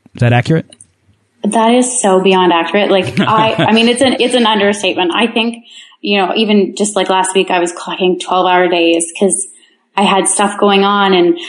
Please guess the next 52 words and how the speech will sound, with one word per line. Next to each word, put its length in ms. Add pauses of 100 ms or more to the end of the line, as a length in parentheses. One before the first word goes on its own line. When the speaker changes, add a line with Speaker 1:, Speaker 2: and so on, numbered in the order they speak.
(120)
Speaker 2:
sites 340
going 220
down 460
and 240
things 220
like 120
this. 180
And 140
it 20
was 240
super 240
hectic. 460
And 320
I 100
work 680
so 340
much 200
harder 220
now 220
than 100
I 140
ever 180
have 160
in 80
my 60
life, 340 (360)
but 100
it's 340
so 140
much 220
more 140
satisfying. 1080 (600)
And 340 (260)
like 300
you 80
said, 300
you 120
know, 400 (840)
you 260
know, 100
just 160
having 240
street 300
food 160
for 100
lunch 220
or 20
something 300
can 140
kind 200
of 60
satisfy 720